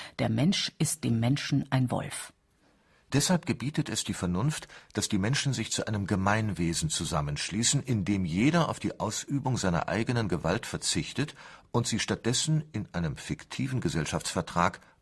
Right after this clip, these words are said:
Speaker 2: auf den Staat überträgt. Dieser verpflichtet sich im Gegenzug, für die Sicherheit seiner Bürger zu sorgen.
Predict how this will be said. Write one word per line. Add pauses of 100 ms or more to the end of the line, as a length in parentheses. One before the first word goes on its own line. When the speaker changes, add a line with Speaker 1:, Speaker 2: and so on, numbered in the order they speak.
(100)
Speaker 2:
auf
den
Staat
überträgt. (1040)
Dieser
verpflichtet
sich
im
Gegenzug, (100)
für
die
Sicherheit
seiner
Bürger
zu
sorgen.